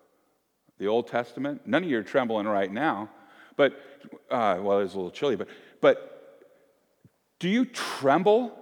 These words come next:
at the word of God? I have to be honest, no. I didn't. But this is a great little reminder here.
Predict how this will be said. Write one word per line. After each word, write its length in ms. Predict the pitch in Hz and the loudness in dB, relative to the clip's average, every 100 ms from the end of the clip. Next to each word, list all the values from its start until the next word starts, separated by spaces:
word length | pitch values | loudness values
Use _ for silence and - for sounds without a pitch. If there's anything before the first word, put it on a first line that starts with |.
| - - - _ _ _ _ _ _ _ | -20 -20 -20 _ _ _ _ _ _ _
at 160 | - 131 | 2 4
the 100 | 135 | 4
word 320 | 120 139 156 | 6 6 6
of 140 | 156 123 | 2 2
God? 440 | 131 139 185 202 - - _ _ _ _ _ _ - | 2 2 -2 -8 -18 -20 _ _ _ _ _ _ 2
I 60 | 165 | 6
have 100 | 202 | 8
to 120 | 196 | 8
be 140 | 175 175 | 8 6
honest, 240 | 185 175 - | 4 2 -6
no. 340 | 160 196 104 85 - - - - _ _ _ _ _ _ _ _ _ _ _ _ _ _ _ _ - | 6 6 6 0 -14 -20 -20 -20 _ _ _ _ _ _ _ _ _ _ _ _ _ _ _ _ -6
I 80 | 113 | -2
didn't. 260 | 113 95 - - _ _ _ _ _ _ _ _ _ _ _ _ _ _ _ - | -2 -6 -16 -20 _ _ _ _ _ _ _ _ _ _ _ _ _ _ _ 0
But 120 | 143 | 2
this 100 | 185 | 4
is 60 | |
a 40 | 165 | 2
great 280 | 160 160 151 | 4 4 6
little 240 | 151 139 | 4 6
reminder 440 | 131 139 147 135 | 4 4 2 2
here. 220 | 117 104 | 0 0